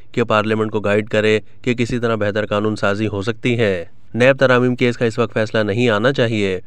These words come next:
अगर कोई फैसला आया तो इसकी कानूनी हैसियत पर सवालात उठेंगे। पहले प्रोसीजर एंड प्रैक्टिस एक्ट पर हतमी फैसला आ जाए, उसके बाद ही ऐसे केसेस सुने जा सकते हैं।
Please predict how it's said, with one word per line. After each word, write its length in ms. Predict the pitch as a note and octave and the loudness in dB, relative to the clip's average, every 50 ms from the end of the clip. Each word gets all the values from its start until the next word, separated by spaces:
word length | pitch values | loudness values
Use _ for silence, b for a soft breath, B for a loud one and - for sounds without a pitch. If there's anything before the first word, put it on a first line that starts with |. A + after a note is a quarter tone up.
| b b b | b b b
अगर 220 | - A2 A2+ A#2+ A#2+ | -4 0 2 2 2
कोई 160 | A#2 A#2+ A2+ | 2 0 0
फैसला 320 | - A2+ G#2+ G#2 - A2 G2+ | 2 0 0 0 0 -4 -2
आया 240 | G2+ G#2+ A2+ A#2 | 0 2 2 2
तो 100 | A2 A#2 | 0 0
इसकी 180 | A2 G#2+ - A#2 | -4 -4 -4 -4
कानूनी 360 | - A2 G#2 G#2+ A2 A2 A2 | -2 -2 -2 -2 0 -2 -2
हैसियत 360 | G2+ G#2+ G2+ G2 - A#2 G#2+ | 0 0 -2 -2 0 -4 -4
पर 120 | G2 - G#2+ | -2 -4 -4
सवालात 440 | G#2 - G#2 G2 G2+ G#2+ A2 A2 G#2+ | -2 -2 -2 0 0 0 0 0 -2
उठेंगे। 460 | G2 F2+ - B2 C3+ C3 A2+ F#2+ F2+ E2 - - - - - - | -6 -4 -2 -2 -2 0 0 -2 -4 -6 -10 -12 -16 -16 -4 0
पहले 240 | A#2+ A#2+ B2 C3+ C3 | 2 4 4 4 2
प्रोसीजर 480 | B2+ A#2+ A#2+ A2 - B2+ A#2+ B2 B2 | 4 0 0 0 0 0 0 2 2
एंड 140 | B2 A#2+ A2+ | 2 0 0
प्रैक्टिस 400 | - A2+ A2 G#2 - - A2+ - - | 0 -2 -2 -2 -2 -4 -6 -4 -4
एक्ट 260 | A2+ A2+ A#2 A#2 - | -4 -4 -4 -4 -4
पर 160 | A2+ A#2+ A2+ | -2 -2 -2
हतमी 320 | G#2 A2+ G#2 G#2+ A2+ A2+ A2 | 0 -2 -4 -2 -2 -4 -2
फैसला 340 | - A2 G#2 G2+ - A2+ G#2+ | 0 0 -2 0 0 -4 -2
आ 180 | G#2 G#2+ A2 | 0 0 0
जाए, 260 | A2 A2+ A2 G#2+ A2 G#2+ b b b | 2 2 2 2 0 -2 b b b
उसके 260 | - A#2+ A2 - B2+ A2 | -6 -6 -2 0 0 2
बाद 280 | G#2 G#2+ G#2+ A2 G#2+ | 4 4 2 2 2
ही 80 | A2+ A2 | 0 -2
ऐसे 180 | G#2 - A2+ G2+ | 0 -2 -4 -2
केसेस 300 | - A2 G#2 - A2+ G#2+ | -2 -2 -2 -2 -4 -4
सुने 220 | - A2+ G#2+ A2 G2+ | -4 -2 -2 -2 0
जा 140 | G2 G2 | -2 -4
सकते 320 | G2+ - C3+ - - B2+ A#2+ | -4 -4 -8 -4 -2 -2 0
हैं। 340 | A#2 G#2+ G2 F#2 F2 E2 E2 | 2 0 0 -2 -4 -8 -10